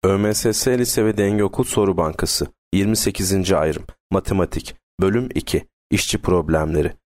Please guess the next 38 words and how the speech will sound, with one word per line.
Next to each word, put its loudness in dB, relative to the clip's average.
Test -2
yirmi 2
yedi. -2
Soru 0
bir. -4
Bir 2
duvarı 2
iki 0
ustadan 0
birincisi 0
on 2
saatte, -2
diğeri 2
on 2
dört 0
saatte -2
örmektedir. -2
Duvarın 2
dört 0
bölü 2
yedisi 0
örülüyken 2
iki -2
usta 0
geri 0
kalanını 0
beraber 2
kaç -2
saatte -2
örer? 0
A 0
bir 2
buçuk, -2
B 2
iki, -4
C 2
iki -4
buçuk, -2